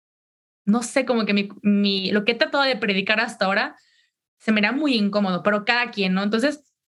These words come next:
como que vean sus números, sean realistas. Nos ayudó un chorro eso de, literal, cuánto pueden aportar cada uno sin desfalcarse,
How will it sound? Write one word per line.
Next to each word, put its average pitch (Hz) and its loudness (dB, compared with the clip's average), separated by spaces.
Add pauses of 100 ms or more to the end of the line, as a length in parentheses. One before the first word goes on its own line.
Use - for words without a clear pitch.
(140)
como 240 0
que 233 2
vean 254 0
sus 262 -2
números, 185 0
sean 254 0
realistas. 190 -2
Nos 202 -2
ayudó 202 2
un 233 -4
chorro 226 0
eso 226 -4
de, 180 -2 (220)
literal, 208 0
cuánto 240 -2
pueden 240 0
aportar 202 -2
cada 185 0
uno 208 0
sin 247 -2
desfalcarse, 185 -2